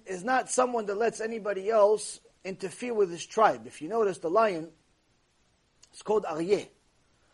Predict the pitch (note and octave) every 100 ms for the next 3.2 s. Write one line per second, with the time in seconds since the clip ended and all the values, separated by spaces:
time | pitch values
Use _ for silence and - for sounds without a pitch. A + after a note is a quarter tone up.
0 | _ _ - C3 F3+ B3+ G#3+ E3+ A3+ F#3+
1 | F#3 G3+ - _ _ _ _ _ _ _
2 | _ _ _ _ _ G3 B3 - G#3+ G#3+
3 | G#3 E3